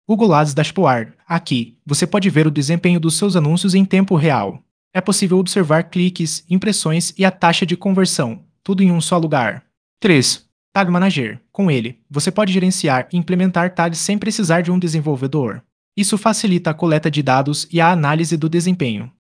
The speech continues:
Como interpretar dados para tomar decisões informadas. Interpretar dados pode parecer complicado, mas com algumas dicas simples, você pode se tornar um expert.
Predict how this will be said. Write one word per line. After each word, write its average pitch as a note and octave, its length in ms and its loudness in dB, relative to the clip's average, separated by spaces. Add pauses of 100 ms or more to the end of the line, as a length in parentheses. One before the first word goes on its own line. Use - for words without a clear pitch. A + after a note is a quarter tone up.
(180)
Como G3+ 180 2
interpretar G3 580 0
dados D3 380 0
para E3 180 -2
tomar E3+ 320 0
decisões E3 560 0
informadas. D#3+ 540 0
Interpretar F#3+ 580 0
dados C#3+ 380 0
pode G3+ 260 -2
parecer F3+ 420 0
complicado, G3 720 -2 (320)
mas F#3+ 200 0
com G3 160 -2
algumas D#3+ 360 0
dicas E3 280 -2
simples, F3+ 640 -4
você D3+ 180 -4
pode G3 240 0
se F#3+ 160 -4
tornar D3+ 320 0
um E3+ 80 0
expert. A2+ 460 -4